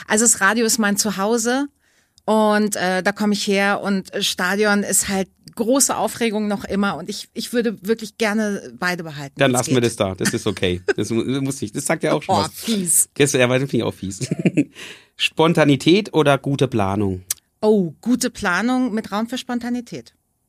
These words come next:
Speaker 2: Sicherheit oder Selbstständigkeit?
Speaker 1: <gasps> Selbstständigkeit.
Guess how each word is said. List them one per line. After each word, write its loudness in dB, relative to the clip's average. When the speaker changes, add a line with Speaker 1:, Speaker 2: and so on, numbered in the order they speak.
Speaker 2:
Sicherheit -4
oder -6
Selbstständigkeit? -6
Speaker 1:
<gasps> 0
Selbstständigkeit. -4